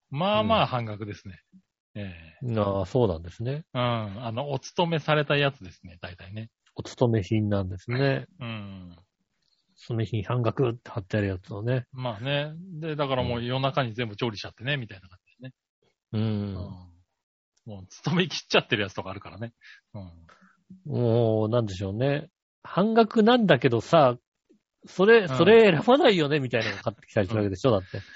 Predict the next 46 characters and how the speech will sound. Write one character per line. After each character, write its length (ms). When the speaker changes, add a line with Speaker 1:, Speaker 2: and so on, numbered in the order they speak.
Speaker 1:
や、 100
ま 80
あ、 60
そ 180
れ 160
選 140
ば 100
な 160
い、 60
選 200
ば 100
な 120
い 60
よ 120
ね、 220
選 240
ば 80
な 100
い 80
け 60
ど 120
ね。 200
う 40
ん。 280
Speaker 2:
あ 160
あ、 40
本 160
当 120
に。 260
Speaker 1:
う 40
ん。 20
Speaker 2:
ね 460
え。 120
Speaker 1:
よ 120
く 300
こ 200
れ 160
に 140
半 460
値 120
を 120
つ 100
け 160
た 140
な 140
っ 40